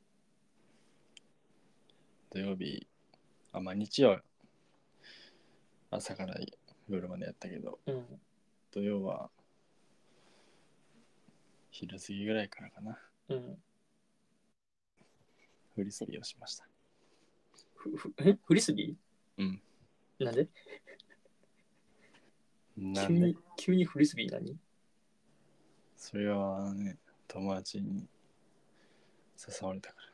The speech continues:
Speaker 2: うわ、フリスビーしようやって？
Speaker 1: フリスビーしようやではないけど、まあ、本当は、
Speaker 2: うん。うん。
Speaker 1: もともとなんかボードゲームしようぜとか言っ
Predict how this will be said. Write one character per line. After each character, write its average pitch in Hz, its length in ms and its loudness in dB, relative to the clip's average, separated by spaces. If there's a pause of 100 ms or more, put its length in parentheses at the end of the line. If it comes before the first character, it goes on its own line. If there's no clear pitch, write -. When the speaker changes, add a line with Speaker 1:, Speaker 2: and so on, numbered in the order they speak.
Speaker 2:
う 131 80 10
わ、 123 40 6
フ - 80 0
リ 147 80 12
ス 151 60 12
ビ 123 80 4
ー - 20 -4
し - 80 0
よ 117 60 6
う - 20 8
や 107 80 6
っ - 20 0
て？ 117 240 2 (1300)
Speaker 1:
フ 143 80 -6
リ 143 60 -4
ス 156 180 -4
ビ 110 120 6
ー 101 40 4
し 113 300 4
よ 110 300 8
う 101 40 6
や 90 140 0
で 95 120 -6
は 87 120 -2
な - 100 -6
い 104 160 -10
け - 80 -20
ど、 - 80 -16 (400)
ま - 80 -8
あ、 - 20 -10
本 135 220 4
当 147 160 8
は、 139 300 12 (260)
Speaker 2:
う 135 60 0
ん。 - 20 2
う 127 60 -2
ん。 - 160 -8 (1160)
Speaker 1:
も 110 140 0
と 127 80 2
も 127 160 8
と 117 320 4
な 110 100 2
ん 110 80 -2
か 104 120 -8
ボ 113 180 2
ー 117 40 2
ド 117 120 2
ゲ 120 140 6
ー 101 40 2
ム 98 60 -2
し - 180 -8
よ 101 100 -8
う - 20 -8
ぜ - 160 -8
と - 100 -14
か - 60 -6
言 90 100 -6
っ - 20 -20